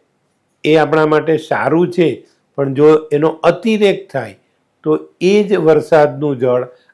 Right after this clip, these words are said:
આપણને નુકસાન પણ પહોંચાડી શકે છે. મિત્રો, અમેરિકાના જે દિવસો છે,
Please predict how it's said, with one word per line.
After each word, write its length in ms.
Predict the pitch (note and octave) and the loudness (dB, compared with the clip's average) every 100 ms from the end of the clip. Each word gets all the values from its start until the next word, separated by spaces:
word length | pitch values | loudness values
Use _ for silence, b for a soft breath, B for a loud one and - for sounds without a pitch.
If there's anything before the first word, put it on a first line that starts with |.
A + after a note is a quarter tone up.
| - | -6
આપણને 360 | C3+ C#3+ C3+ C3+ | -2 -2 -2 -4
નુકસાન 540 | A#2 A2+ - D3 C#3 | -4 -8 -6 -4 -4
પણ 240 | D3+ D#3+ | -4 -4
પહોંચાડી 580 | D#3+ E3 D#3 F#3 F3 F3+ | -4 -4 0 0 0 0
શકે 360 | D#3+ F3 D3+ C#3+ | -2 -4 -4 -10
છે. 200 | - _ _ _ b b b b | -12 _ _ _ b b b b
મિત્રો, 580 | C#3+ C#3+ D3+ D#3 D#3 D#3 - _ _ _ _ _ _ _ | -6 0 2 4 2 -4 -12 _ _ _ _ _ _ _
અમેરિકાના 960 | F3 F3+ G3 F#3 F3 E3+ D#3 D3+ D3+ C#3 - _ - | 2 4 4 2 0 0 2 2 2 0 -6 _ -10
જે 560 | C3 D3 C#3+ C#3+ C#3 - _ _ _ _ _ _ _ C#3+ | -4 -2 0 -4 -8 -14 _ _ _ _ _ _ _ -4
દિવસો 540 | F3 F#3 E3 - D3 | 2 4 4 2 -2
છે, 340 | - B2+ G#2 | -2 -6 -8